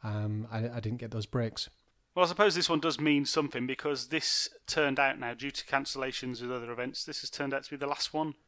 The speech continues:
Speaker 2: uh, we're doing this year. So obviously we've gone through all of the events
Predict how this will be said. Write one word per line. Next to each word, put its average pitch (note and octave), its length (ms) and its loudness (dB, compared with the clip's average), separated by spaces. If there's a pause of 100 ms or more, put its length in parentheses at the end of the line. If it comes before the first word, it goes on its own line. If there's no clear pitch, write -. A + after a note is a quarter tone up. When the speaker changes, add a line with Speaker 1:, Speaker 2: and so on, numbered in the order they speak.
(160)
Speaker 2:
uh, D3+ 220 -2
we're D#3 80 -6
doing G3 220 -2
this - 160 -4
year. D3 160 2
So C3+ 260 -2 (720)
obviously C#3+ 280 -4
we've B2+ 140 -8
gone C3+ 240 0
through C3 200 0
all D#3+ 180 2
of C#3 60 -2
the C#3 100 2
events C3 480 2